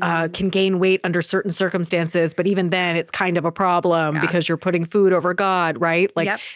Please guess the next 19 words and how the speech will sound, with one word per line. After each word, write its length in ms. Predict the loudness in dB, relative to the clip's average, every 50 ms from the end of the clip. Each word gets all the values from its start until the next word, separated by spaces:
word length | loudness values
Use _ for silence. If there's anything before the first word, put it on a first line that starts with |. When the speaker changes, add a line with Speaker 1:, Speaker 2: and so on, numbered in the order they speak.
| -4
Speaker 1:
there's 180 | -2 -2 -2 -2 -2 0
all 320 | 2 2 2 2 2 2
these 180 | 2 0 0 0
different 400 | -2 -2 0 -2 -2 -2 -2 -2
little 240 | -2 0 0 0
sort 220 | -2 -2 -2 -2 -2
of 60 | 0
Speaker 2:
Yeah. 80 | -2 -2
Speaker 1:
insidious 640 | -2 -2 -2 0 2 2 0 0 -4 -8 -16 -20 -20 _ _ _ -2
facets 360 | -2 -2 -2 -2 0 0 0
Speaker 2:
Yeah. 320 | 2 2 0 0 -2 -2 -6 -6 -4
Speaker 1:
under, 240 | -4 -2 -2 -2 -2 -2
under 200 | -2 0 0 0
which 160 | 0 -2 -2
Speaker 2:
Yeah. 60 | -4 -4
Speaker 1:
it 20 |
can 100 | -4 -6
play 240 | -4 -4 -4 -2 0
out. 280 | 0 0 0 -2 -4